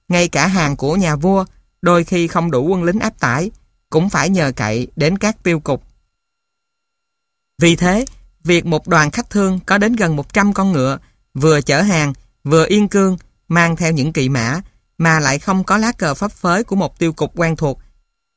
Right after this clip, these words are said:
làm cho viên đô bảo giáp Cổ Vạn cảm thấy lạ lùng. Và lạ lùng nhất là người lái buôn đi đầu,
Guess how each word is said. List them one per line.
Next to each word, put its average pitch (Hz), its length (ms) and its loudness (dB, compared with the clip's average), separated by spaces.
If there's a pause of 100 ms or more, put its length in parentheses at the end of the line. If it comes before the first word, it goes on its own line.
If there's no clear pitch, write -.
(300)
làm 170 260 2
cho 185 160 0
viên 180 240 0
đô 165 200 2
bảo 151 240 -2
giáp 185 320 -4
Cổ 147 180 0
Vạn 135 280 0 (360)
cảm 170 200 0
thấy 214 160 0
lạ 135 180 0
lùng. 139 240 -2 (600)
Và 135 300 0
lạ 123 200 0
lùng 135 220 -2
nhất 185 200 0 (380)
là 160 140 2
người 156 180 4
lái 180 160 2
buôn 208 200 2
đi 190 100 0
đầu, 156 300 -4